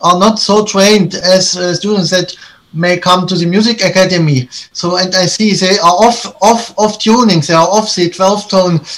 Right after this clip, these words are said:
row. They can't even sing, uh, um,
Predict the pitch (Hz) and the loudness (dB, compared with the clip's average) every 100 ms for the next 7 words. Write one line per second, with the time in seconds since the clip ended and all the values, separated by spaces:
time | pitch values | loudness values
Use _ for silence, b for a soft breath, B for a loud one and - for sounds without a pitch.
0 | B - 190 208 185 185 190 196 196 196 | B -2 2 2 0 -2 2 2 0 -6
1 | 196 190 - 214 214 165 B B B - | -4 -4 0 0 2 0 B B B -6
2 | 170 165 165 - _ _ _ 175 175 170 | -2 0 -2 -4 _ _ _ -6 -2 -2
3 | 180 | -2